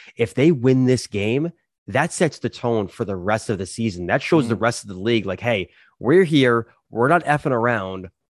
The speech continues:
Speaker 1: We're coming for you."
Speaker 2: Put the league on notice week one against the Super Bowl champ, or, uh, Super Bowl runner-ups. Yeah, man, that's a, that's a good thing to put on your resume. Last one I got for kinda games is the, is the Sunday nighter, man. Chicago and the L A Rams. This one's kind of interesting to me. We,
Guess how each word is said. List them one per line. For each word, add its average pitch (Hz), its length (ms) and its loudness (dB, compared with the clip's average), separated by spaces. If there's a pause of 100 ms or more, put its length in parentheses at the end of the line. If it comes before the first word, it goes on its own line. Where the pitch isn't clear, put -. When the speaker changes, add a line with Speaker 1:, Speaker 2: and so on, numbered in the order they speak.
Speaker 1:
We're 123 200 2
coming 101 260 -2
for 87 200 -16
you." 76 140 -20 (220)
Speaker 2:
Put 135 160 -16
the 143 80 -10
league 139 240 -10
on 131 180 -6
notice 135 380 -2
week 143 260 -6
one 143 240 -6
against 143 300 -8
the 120 80 -18
Super 151 220 -8
Bowl 139 180 -8
champ, 226 340 -8
or, 156 220 0
uh, 143 180 2
Super 165 240 -8
Bowl 165 160 -2
runner-ups. 180 480 -4 (1080)
Yeah, 123 140 -6
man, 107 160 -10
that's 120 180 -12
a, 127 80 -8
that's 123 180 -6
a 131 60 -10
good 123 200 -10
thing 127 140 -10
to 117 60 -10
put 123 140 -14
on 113 140 -8
your 107 100 -12
resume. 98 580 -14 (240)
Last 277 240 -8
one 370 100 -4
I 302 80 0
got 254 200 0
for 226 120 -6
kinda 226 220 -4
games 156 420 -4
is 135 160 -6
the, 139 260 0
is 135 140 -4
the 139 80 -8
Sunday 233 280 -6
nighter, 123 320 -4
man. 107 180 -8
Chicago 254 580 -8
and 156 120 -8
the 127 100 -6
L 123 160 -4
A 117 60 -8
Rams. 90 480 -16
This 147 160 -14
one's 254 140 -12
kind 190 200 -6
of 123 100 -6
interesting 120 440 -12
to 113 120 -14
me. 104 260 -10
We, 151 180 -8